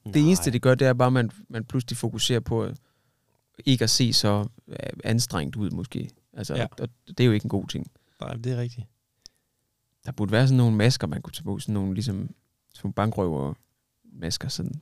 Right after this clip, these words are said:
Speaker 1: til, som var i Fitness World.
Speaker 2: <laughs> Sådan en elefanthue, man, man
Speaker 1: Ja.
Speaker 2: kan løbe med.
Speaker 1: Ja, men det er, det er ret vildt, det der. Jeg, jeg, øhm, jeg husker, jeg undrede mig meget over, det gør jeg, altså,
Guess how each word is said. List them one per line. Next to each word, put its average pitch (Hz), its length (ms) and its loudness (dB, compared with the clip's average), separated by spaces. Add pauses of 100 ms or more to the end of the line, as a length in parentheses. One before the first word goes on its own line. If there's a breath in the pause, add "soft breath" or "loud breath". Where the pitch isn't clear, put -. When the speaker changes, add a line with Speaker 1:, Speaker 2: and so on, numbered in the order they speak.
(180)
Speaker 1:
til, - 160 -4
som 101 220 0
var 107 80 6
i 110 80 6
Fitness - 360 -4
World. - 160 -4
Speaker 2:
<laughs> 123 260 -4 (1200 loud breath)
Sådan - 60 -8
en 127 60 0
elefanthue, 117 500 2
man, 101 180 -4 (240)
man 110 100 -4
Speaker 1:
Ja. 113 180 6
Speaker 2:
kan 110 100 -4
løbe 117 200 -2
med. 104 120 -2 (1200 loud breath)
Speaker 1:
Ja, 123 140 -2
men 131 120 0
det 147 120 4
er, 156 160 6
det 156 180 2
er 160 120 4
ret 156 220 0
vildt, 165 200 0
det 135 100 4
der. 127 140 4 (640)
Jeg, 120 180 2
jeg, 123 360 4
øhm, 110 280 0 (340)
jeg 117 80 -2
husker, 135 200 4
jeg 117 40 2
undrede 135 240 2
mig 110 100 0
meget 117 220 4
over, 107 140 0
det - 120 -4
gør 120 160 4
jeg, 117 120 2
altså, 110 260 -6